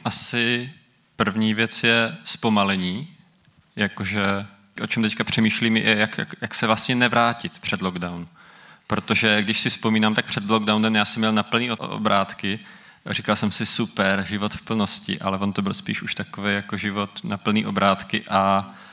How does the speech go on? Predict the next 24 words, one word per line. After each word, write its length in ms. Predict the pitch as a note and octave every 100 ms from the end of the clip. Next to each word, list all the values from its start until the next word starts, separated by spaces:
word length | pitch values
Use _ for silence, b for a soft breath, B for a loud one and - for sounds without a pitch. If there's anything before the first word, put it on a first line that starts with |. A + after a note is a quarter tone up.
| B B B B _ _ _
hledal 440 | - G#2 G2 G2+ G#2
jsem 260 | - A2
jako 180 | G#2 A#2
zpomalení 580 | - G#2+ G2 F#2+ G2 G2
a 40 |
během 220 | F#2+ G#2
lockdownu 300 | G2+ F#2+ G2
jsem 160 | G2 G#2+
třikrát 440 | - G2+ G2+ G2
přečetl 360 | - A2 G#2+ G2+
knížku 720 | - F#2+ - G#2 G2+ G2+ G2+ -
Nemilosrdná 600 | G2+ G2+ G2 G2+ G2 G2
eliminace 720 | G2 F#2+ G2 F#2+ G#2+ G2+ F2 G#2
spěchu. 520 | - - - G2+ -
<laughs> 1200 | - - - F2 - - - - - - - -
Takže 240 | A2 G#2 A2
to 100 | A2+
je 60 |
asi 180 | - A#2
první 340 | A2 G2+ G2+
takeaway. 480 | G2 G2 G#2+ G2+ G#2+ A2
A 60 |
druhý 260 | G#2 G#2 A2
takeaway 680 | G#2+ G#2+ A2 A2 A2 G#2+